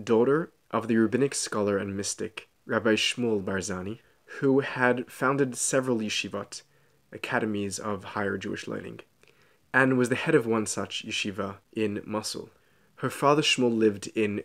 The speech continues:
great poverty and was regarded as a saint and mystic. Since he had no sons, he took his daughter under his wings and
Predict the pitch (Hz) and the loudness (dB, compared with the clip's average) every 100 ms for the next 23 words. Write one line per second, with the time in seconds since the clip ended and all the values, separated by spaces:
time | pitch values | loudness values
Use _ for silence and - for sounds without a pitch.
0 | - 104 107 113 113 - 107 101 95 101 | -10 -4 2 2 2 -6 -8 -6 -8 -10
1 | - 110 113 110 107 117 123 123 117 107 | -8 -6 -4 -4 -4 0 0 0 -4 -4
2 | 101 92 104 98 - - 113 101 - - | -4 -4 -6 -6 -6 -4 -4 -6 -8 -12
3 | 98 95 101 95 98 98 - _ _ - | -12 -12 -10 -8 -8 -10 -14 _ _ -12
4 | - 165 180 - 156 135 120 117 107 104 | -2 0 2 2 0 0 2 0 0 -2
5 | - 101 95 113 - 123 - 165 - 110 | -2 -4 -4 -6 -6 -6 -6 -8 -8 -8
6 | 107 110 104 101 107 123 117 101 95 95 | -2 0 2 -2 0 0 -2 -4 -8 -10
7 | 95 98 - _ _ 120 123 123 | -10 -12 -14 _ _ 0 2 0